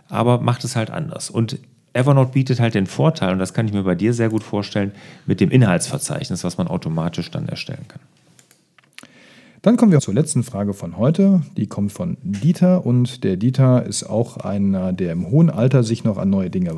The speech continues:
Speaker 2: ranwagt. Äh, mit siebenundsiebzig Jahren ist er noch dran, sich für Evernote zu interessieren,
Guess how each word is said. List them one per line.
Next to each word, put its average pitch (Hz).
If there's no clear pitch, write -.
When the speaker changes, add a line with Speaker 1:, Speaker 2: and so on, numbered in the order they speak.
Speaker 2:
ranwagt. 123
Äh, 107
mit 101
siebenundsiebzig 107
Jahren 131
ist 113
er 110
noch 107
dran, 117
sich 113
für -
Evernote 120
zu 117
interessieren, 160